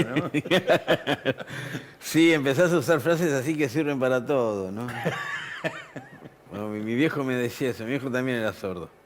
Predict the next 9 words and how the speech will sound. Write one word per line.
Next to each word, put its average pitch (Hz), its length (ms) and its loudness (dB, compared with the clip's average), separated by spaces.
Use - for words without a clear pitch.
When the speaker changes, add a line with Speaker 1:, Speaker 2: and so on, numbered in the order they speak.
Speaker 2:
más 107 180 -4
medio. 101 320 -6
Y 143 180 0
él, 160 140 2
eh, 151 200 2
eh, 135 500 -2
cuando 196 240 -4
él, 202 300 -2
yo 262 100 -2